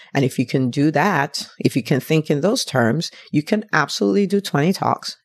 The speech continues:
and you can absolutely write twenty blog posts every single day because this is what you do.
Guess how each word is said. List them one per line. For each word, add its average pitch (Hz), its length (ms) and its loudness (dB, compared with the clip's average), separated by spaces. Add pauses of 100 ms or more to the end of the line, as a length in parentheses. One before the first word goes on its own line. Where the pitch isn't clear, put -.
and 135 140 4
you 147 100 0
can - 220 -4
absolutely 143 400 2
write 117 220 2
twenty - 240 -2
blog 254 280 2
posts 117 340 -2 (240)
every - 220 2
single - 260 0
day 311 300 0 (160)
because 123 300 0
this 113 180 2
is 117 100 0
what 123 160 2
you - 120 0
do. - 160 0